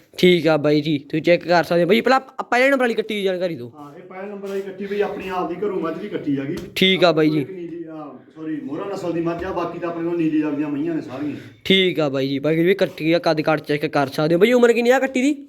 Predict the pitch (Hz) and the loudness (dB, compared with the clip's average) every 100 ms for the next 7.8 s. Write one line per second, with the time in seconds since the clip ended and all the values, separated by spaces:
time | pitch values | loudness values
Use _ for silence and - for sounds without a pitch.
0 | - 160 180 202 - 202 220 202 151 135 | -14 -10 -8 -8 -10 -12 -10 -8 -8 -8
1 | 123 127 - _ _ 202 202 180 180 196 | -12 -14 -20 _ _ 4 4 4 4 4
2 | 220 196 202 208 220 208 214 208 170 147 | 4 2 2 2 2 -2 -8 -10 -10 -10
3 | 156 156 - _ _ 151 190 196 185 180 | -10 -12 -16 _ _ -12 -10 -8 -2 0
4 | 202 175 202 190 165 165 - - _ _ | 0 -4 -4 0 2 0 -4 -14 _ _
5 | 170 147 156 - - - 175 147 151 143 | -6 -4 -6 -10 -8 2 4 4 4 2
6 | 165 170 220 277 254 240 233 254 277 254 | 0 4 4 6 4 2 2 4 4 4
7 | 247 233 220 208 240 233 220 254 | 0 2 2 0 -4 -2 -2 -2